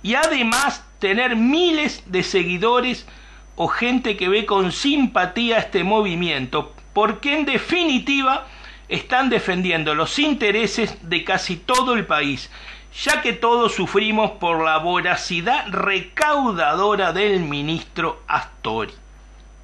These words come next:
El presidente Vázquez hizo una reunión para hablar sobre lo reclamado por los autoconvocados invitando a cantidad de organizaciones rurales.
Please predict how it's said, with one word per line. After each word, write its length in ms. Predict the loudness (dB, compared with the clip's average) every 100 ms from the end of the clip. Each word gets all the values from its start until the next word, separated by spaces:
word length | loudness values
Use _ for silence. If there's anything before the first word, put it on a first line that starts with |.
| -20 -20 -20 -20 -20 -20 -20 -20 -20 -18 -4
El 160 | -2 0
presidente 640 | 0 0 0 0 0 0
Vázquez 520 | 2 0 0 -4 -2
hizo 220 | -2 0
una 200 | 0 2
reunión 640 | 2 0 2 2 2 0 -2
para 220 | -2 0
hablar 260 | 2 2 2
sobre 300 | 0 0 0
lo 160 | 0 0
reclamado 720 | 0 0 0 2 4 2 2
por 160 | 0
los 240 | 0 0 2
autoconvocados 1200 | 2 2 -2 0 2 2 0 0 2 2 2 -2 -10 -18 -18 -20 -4
invitando 800 | 0 2 2 -2 0 0 2 0
a 80 | 2
cantidad 500 | 0 0 -2 0 2
de 80 | 2
organizaciones 1040 | 2 0 0 -2 -2 -2 0 0 2 0
rurales. 540 | -2 0 0 -2 -6